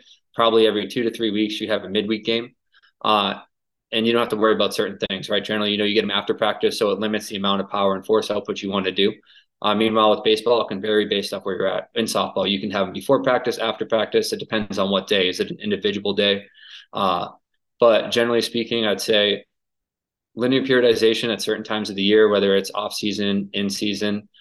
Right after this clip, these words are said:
uh, maybe preseason in terms of, like, intensity, right? Because you don't wanna go from somewhere where you're training, like we said, like, strength power, like, maybe sixty to seventy percent, and then one week dump 'em at eighty to ninety percent for a single. So there's always a gradual rise, like we said.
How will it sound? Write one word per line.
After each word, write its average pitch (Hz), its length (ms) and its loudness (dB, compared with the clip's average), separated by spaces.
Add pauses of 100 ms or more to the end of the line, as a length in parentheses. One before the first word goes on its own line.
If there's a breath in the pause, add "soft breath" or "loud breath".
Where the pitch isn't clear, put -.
(160 soft breath)
uh, 98 280 0
maybe 107 340 0
preseason 123 580 0
in 113 100 -4
terms 107 280 -2
of, 104 80 -2
like, 104 140 0
intensity, 113 520 -4
right? 107 280 2
Because 104 220 -8
you 101 80 -4
don't 101 160 0
wanna 101 180 -2
go 101 160 0
from 98 160 -10
somewhere 101 300 0
where 101 120 4
you're 98 140 2
training, 101 480 -2
like 95 160 -8
we 101 80 -4
said, 101 320 0
like, 95 100 0
strength 101 320 -6
power, 98 440 0
like, 101 240 -14
maybe 95 220 -2
sixty 104 340 -2
to - 20 -10
seventy 113 320 0
percent, 101 600 -2
and 98 120 -2
then 101 220 0
one 104 180 0
week 101 240 -4
dump 104 220 -4
'em 101 140 -4
at 95 220 -2 (240)
eighty 107 200 0
to 101 100 -8
ninety 95 260 -2
percent 92 340 -6
for 92 100 -4
a 90 40 -4
single. 113 460 0 (300 loud breath)
So 127 100 -2
there's 120 160 2
always 127 260 6
a 113 60 2
gradual 107 420 2
rise, 104 340 0
like 101 160 -6
we 101 80 -8
said. 110 360 0